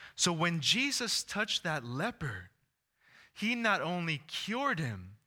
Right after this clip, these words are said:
but the sacrifice also cleansed him. If you touch a leopard, you would become unclean. But if the sacrifice touched a leper,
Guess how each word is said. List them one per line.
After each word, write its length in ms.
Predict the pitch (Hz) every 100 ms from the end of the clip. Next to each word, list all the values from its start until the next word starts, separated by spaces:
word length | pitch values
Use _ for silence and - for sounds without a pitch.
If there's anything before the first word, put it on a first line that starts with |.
| _ _ _
but 180 | 170 165
the 80 | 185
sacrifice 1300 | - - - 262 269 196 170 - 143 127 170 - - -
also 580 | 156 175 196 202 269 - - _ _ _ _
cleansed 720 | - - 220 294 294 233 131
him. 220 | 139 110 92 - _ _ _ _ _ _ - -
If 200 | 180 165
you 140 | 247
touch 300 | 302 285 254
a 80 | 254
leopard, 580 | 233 247 247 247 240 220 - _ _
you 180 | 156 240
would 120 | 262
become 320 | 202 226 226 214
unclean. 760 | 208 - 254 269 196 117 101 123 _ _ _ _ _ _ -
But 140 | 160
if 120 | 156
the 120 | 139 143
sacrifice 920 | - 202 240 - 160 - 143 143 -
touched 260 | 151 -
a 60 | 143
leper, 560 | 131 135 143 151 190